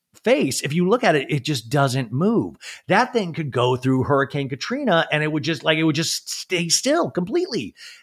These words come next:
That's the only thing as Kim gets more into acting, because I have a feeling,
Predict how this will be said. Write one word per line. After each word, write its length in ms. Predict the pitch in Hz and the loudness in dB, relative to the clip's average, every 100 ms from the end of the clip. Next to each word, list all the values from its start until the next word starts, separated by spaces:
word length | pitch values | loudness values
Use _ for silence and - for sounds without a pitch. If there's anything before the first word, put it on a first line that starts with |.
| - | -6
That's 320 | 117 196 226 | 0 2 0
the 100 | 208 | -2
only 200 | 175 156 | -2 -2
thing 340 | 139 143 139 135 | 0 0 0 0
as 200 | 131 123 | 0 0
Kim 200 | - 147 | -2 -2
gets 220 | 135 131 | -2 -2
more 340 | 131 139 143 | 0 2 2
into 300 | 139 135 123 | 2 -2 -2
acting, 460 | 113 127 131 107 101 | 0 2 0 -4 -8
because 160 | 107 131 | -2 2
I 40 | |
have 100 | 143 | 2
a 60 | 135 | 0
feeling, 600 | - 202 170 110 107 | 0 2 2 0 -4